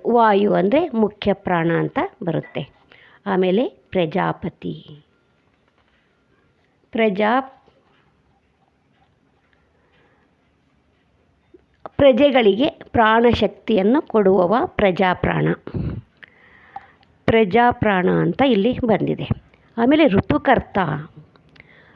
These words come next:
ಋತುಕರ್ತ ಅಂದ್ರೆ ಋತುಗಳು ಆರು, ನಮಗೆಲ್ಲ ಗೊತ್ತೇ ಇದೆ. ಇಲ್ಲಿ ಭಗವಂತ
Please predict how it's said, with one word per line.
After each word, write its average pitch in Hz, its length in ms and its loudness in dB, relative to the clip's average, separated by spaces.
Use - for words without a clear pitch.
ಋತುಕರ್ತ 320 640 0
ಅಂದ್ರೆ 202 320 0
ಋತುಗಳು 208 580 0
ಆರು, 196 580 -2
ನಮಗೆಲ್ಲ 196 520 0
ಗೊತ್ತೇ 190 420 -2
ಇದೆ. 226 240 -2
ಇಲ್ಲಿ 330 300 4
ಭಗವಂತ 220 840 0